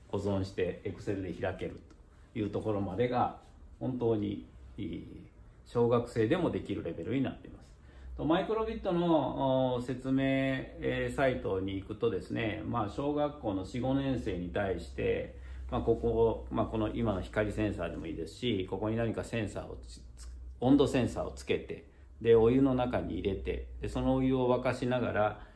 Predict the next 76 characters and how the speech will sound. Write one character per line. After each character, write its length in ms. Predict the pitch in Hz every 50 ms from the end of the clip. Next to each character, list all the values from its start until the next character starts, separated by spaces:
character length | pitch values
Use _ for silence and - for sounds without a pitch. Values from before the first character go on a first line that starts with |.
| - - - - -
あ、 140 | 98 92 90
デ 160 | 87 101 101
ー 80 | 101 -
タ 140 | 101 98
を 80 | 95 92
計 220 | 95 - 104 104
測 320 | 101 - 117 104 - 104 95
し 160 | 98 - -
て、 380 | - 127 113 101 - - - -
Excel 460 | - 101 92 - 107 - 123 113 107 101
で 100 | 107 101
グ 120 | 101 110
ラ 140 | 113 117 110
フ 120 | - 120
を 100 | 110 - -
書 100 | 110 101
い 60 | 90
て、 400 | 87 - 117 107 104 - - - - - -
考 180 | - 90 87 90
察 380 | 90 - 90 87 - - 95 87
で 60 | 82
す 100 | - -
ね、 180 | 101 98 92 95
考 80 | 92 92 95 101 107 117
え 60 | 117
て 100 | 117 95
み 100 | 90 87
ま 160 | 90 95 92
し 120 | 87 - 120
ょ 160 | 113 107 -
う 80 | -
っ 20 | -
て 80 | -
い 40 | 101
う 20 | 104
よ 60 | 107
う 20 | 98
な 80 | 92
課 160 | 95 - 92
題 420 | 92 95 98 98 101 101 98 95 - - - - - -
が 140 | - 143 135
サ 180 | - - 113 107
ン 80 | 104
プ 100 | 98 101
ル 60 | 101 95
に 180 | 95 98 90
載 120 | 90 92 92
っ 40 |
て 240 | 92 - - - 117
い 160 | 117 113 113
る 380 | 107 104 104 101 98 - - - -
よ 220 | - 110 95 - -
う 20 |
な、 280 | - 104 117 110 - - - - - - - - - - -
あ、 500 | - 90 85 80 78 78 78 78 - - - - - - - - _
記 120 | - - 98
事 120 | 85 87
も 260 | 104 127 131 - - - -
あ 40 |
り 100 | 87 85
ま 120 | 76 - -
す。 100 | - - - - - _ - - - - - - - - - -
非 80 | - 135
常 200 | 151 180 175 175
に 120 | 170 160
強 220 | 160 165 156 147 143
力 220 | 143 135 139 135
な 340 | 123 120 117 113 117 - - -
機 100 | - 123
能 220 | 110 92 87 87
だ 140 | 82 110 117
と 100 | - 104
思 160 | 85 82 78
い 40 | 73
ま 160 | 76 76 -
す。 120 | - -